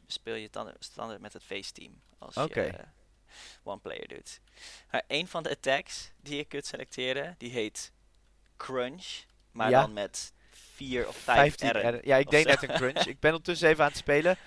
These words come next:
Speaker 2: Het is heel moeilijk, moet ik zeggen. Het, het blijft ook met, nu ik weet hoe ik het moet besturen, ontzettend lastig om een, een daadwerkelijke move eruit te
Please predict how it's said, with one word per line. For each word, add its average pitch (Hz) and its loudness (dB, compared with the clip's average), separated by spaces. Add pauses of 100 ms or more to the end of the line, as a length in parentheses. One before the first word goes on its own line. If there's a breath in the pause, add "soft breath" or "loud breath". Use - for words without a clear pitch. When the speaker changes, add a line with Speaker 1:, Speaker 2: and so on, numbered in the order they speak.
(320 loud breath)
Speaker 2:
Het 127 -10
is - -6
heel 135 6
moeilijk, 107 -8 (220)
moet 123 -8
ik 113 -6
zeggen. 107 4
Het, 107 0
het 117 -2
blijft 127 4
ook 139 0
met, 131 -4
nu 120 -14
ik 113 -12
weet 123 2
hoe 120 -8
ik - -16
het 117 -20
moet 110 -20
besturen, 101 -10
ontzettend 107 -8
lastig 104 -6
om 101 -8
een, 95 -20 (340 soft breath)
een 101 -16
daadwerkelijke 101 -2
move 101 -18
eruit 87 -4
te - -18